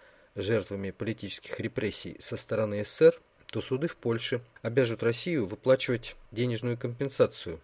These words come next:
сотням тысяч родственников этих офицеров. Председатель Е С П Ч Дин Шпильман отказал внуку Сталина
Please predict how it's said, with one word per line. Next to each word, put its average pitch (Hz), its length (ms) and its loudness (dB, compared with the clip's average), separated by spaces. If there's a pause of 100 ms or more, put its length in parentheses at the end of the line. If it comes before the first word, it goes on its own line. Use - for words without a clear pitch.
сотням 110 520 -4
тысяч - 540 -10
родственников 110 760 -6
этих - 400 -10
офицеров. - 640 -10 (360)
Председатель 123 520 2
Е 127 160 0
С 120 80 -8
П 123 120 -6
Ч 117 320 -2 (120)
Дин 107 440 -6
Шпильман 127 580 -4 (500)
отказал 127 640 4
внуку 95 380 -6
Сталина 101 560 0